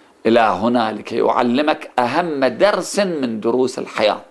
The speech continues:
مو بس أريد أعلمك الرماية وصيد الطيور والغزلان، أريد أعلمك درس مهم من دروس الحياة. فعندما تتمنى شيئاً،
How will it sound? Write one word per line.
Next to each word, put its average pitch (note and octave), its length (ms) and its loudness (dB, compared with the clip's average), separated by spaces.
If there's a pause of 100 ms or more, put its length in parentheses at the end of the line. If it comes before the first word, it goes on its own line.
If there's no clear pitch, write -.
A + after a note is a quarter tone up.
(1800)
مو E3 260 0
بس C3+ 220 0
أريد G#2 300 0
أعلمك G2 680 -4 (1000)
الرماية A2+ 880 2 (920)
وصيد A2 360 -2
الطيور A2 480 2
والغزلان، G2+ 760 -2 (800)
أريد A2+ 160 0
أعلمك G3+ 440 2
درس E3+ 360 0
مهم B2 260 -2
من D#3+ 200 -2
دروس C3+ 340 -2
الحياة. A#2 600 0 (1160)
فعندما C3 560 2
تتمنى A#2 760 -2
شيئاً، D#3 760 0